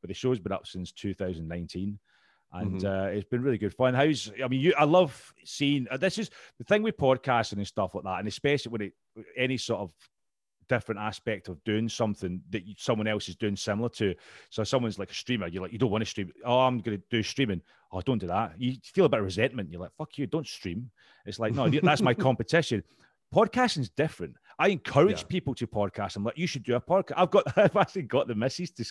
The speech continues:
Speaker 1: create a podcast. She's got her
Speaker 2: Really?
Speaker 1: first, she's got, yeah, she loved it. I had her on the show. She had a, she was
Speaker 2: Mm-hmm.
Speaker 1: on the show, Kim, and she was talking a lot, obviously, kind of mental health sort of side of things. So I said to her, "You should start a podcast all about mental health." She did.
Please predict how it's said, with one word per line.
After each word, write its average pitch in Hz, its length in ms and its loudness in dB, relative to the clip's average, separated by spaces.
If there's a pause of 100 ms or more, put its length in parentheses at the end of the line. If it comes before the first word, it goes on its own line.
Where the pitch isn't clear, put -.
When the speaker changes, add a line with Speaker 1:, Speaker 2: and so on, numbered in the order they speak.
Speaker 1:
create 123 180 0
a 104 60 -4
podcast. 120 640 -4 (260)
She's 160 140 -8
got 175 180 4
her 151 60 2
Speaker 2:
Really? 151 260 6
Speaker 1:
first, 190 120 -2 (260)
she's 185 160 -4
got, 190 180 4
yeah, 233 240 8 (220)
she 226 160 2
loved 208 240 4
it. - 20 6
I 175 60 4
had 202 160 6
her 160 80 8
on 160 80 6
the 123 80 2
show. 175 380 4 (260)
She - 120 -2
had 190 100 4
a, 156 160 4
she 117 120 0
was - 60 4
Speaker 2:
Mm-hmm. 175 60 6
Speaker 1:
on 147 60 4
the 120 60 2
show, 147 240 4
Kim, 123 400 6
and 107 160 0
she - 80 -4
was 120 80 -2
talking 135 320 4
a 107 40 0
lot, 113 100 2
obviously, 107 260 -2
kind 98 140 -4
of 95 60 2
mental 104 340 0
health 110 260 0
sort 151 180 0
of 131 80 -4
side 131 200 -2
of 120 80 -6
things. 92 320 -2 (240)
So 147 280 4
I 135 120 2
said 156 240 2
to - 80 0
her, 151 60 6
"You 143 40 0
should 113 140 -10
start 90 240 -6
a - 40 -4
podcast 110 460 0
all 98 80 -2
about 92 160 -2
mental 101 300 -2
health." 139 320 0
She 135 160 -6
did. 214 200 0